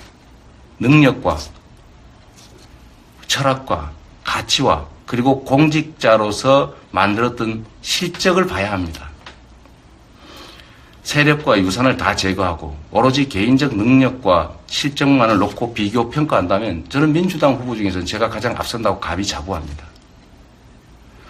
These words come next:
그렇기 때문에 민주당의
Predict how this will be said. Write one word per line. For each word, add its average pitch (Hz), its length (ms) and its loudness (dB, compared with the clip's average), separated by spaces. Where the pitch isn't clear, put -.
그렇기 147 300 2
때문에 113 500 2
민주당의 123 960 2